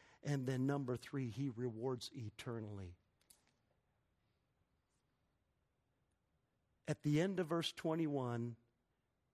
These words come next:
and at the end of verse twenty-three to those two faithful servants is the same statement, "Enter into the joy of your master. Enter into the joy of your master."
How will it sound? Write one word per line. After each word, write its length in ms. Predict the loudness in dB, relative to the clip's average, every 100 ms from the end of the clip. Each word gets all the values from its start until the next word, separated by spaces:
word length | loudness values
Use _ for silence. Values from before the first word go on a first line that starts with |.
| _ _ _ _ _ _ -4
and 140 | -2
at 120 | -2
the 140 | 0 2
end 180 | 2 0
of 80 |
verse 240 | 0 0 -2
twenty-three 640 | -2 0 0 -2 -4 -4
to 80 | -2
those 220 | -4 -6
two 200 | -4 -4
faithful 560 | -2 0 -2 -2 -6 -6 _ -20 _ -8
servants 720 | -2 0 0 -2 -4 -6 -8 -10 _ _ -4
is 180 | -4 -2
the 120 | -4
same 340 | 0 0 0
statement, 600 | -2 -2 -2 -2 -6 -8 -12 _ -4
"Enter 240 | -2 0
into 220 | -2 -4
the 140 | -6 -6
joy 480 | -4 -2 0 0 -2
of 160 | -4 -4
your 120 | -4
master. 640 | -2 -2 -4 -8 -10 -12 -14 -18 -8
Enter 280 | -4 -2 -2
into 220 | -4 -6
the 160 | -6
joy 540 | -8 -6 -4 -4 -4 -4 -10 -20 -10
of 180 | -8 -6
your 140 | -8
master." 560 | -8 -10 -8 -10 -12